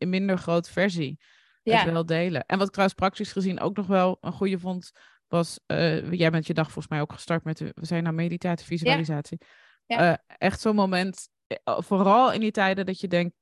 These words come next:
Speaker 1: Jesus Christ, <laughs> hoe kan ik het allemaal,
Speaker 2: Ja,
Speaker 1: eh,
Speaker 2: en dat je
Speaker 1: bolwerken?
Speaker 2: dus
Speaker 1: Echt,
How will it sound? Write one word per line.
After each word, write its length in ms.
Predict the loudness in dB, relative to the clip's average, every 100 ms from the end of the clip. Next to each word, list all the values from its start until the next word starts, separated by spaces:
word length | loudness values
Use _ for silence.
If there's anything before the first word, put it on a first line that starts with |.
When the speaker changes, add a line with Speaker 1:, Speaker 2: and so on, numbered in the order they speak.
| _ -6
Speaker 1:
Jesus 500 | 2 4 4 -2 -4
Christ, 440 | -4 -2 -6 -2
<laughs> 60 | -2
hoe 80 |
kan 240 | -2 -2 -4
ik 120 | 0
het 200 | -2 0
allemaal, 540 | 2 2 4 2 0 -6 -20 -20 -20 -20 -20 -2
Speaker 2:
Ja, 160 | 6
Speaker 1:
eh, 60 | 8
Speaker 2:
en 60 | 8
dat 80 |
je 60 | 8
Speaker 1:
bolwerken? 420 | 8 8 6 4
Speaker 2:
dus 120 | 2 2
Speaker 1:
Echt, 520 | 0 -2 -2 -18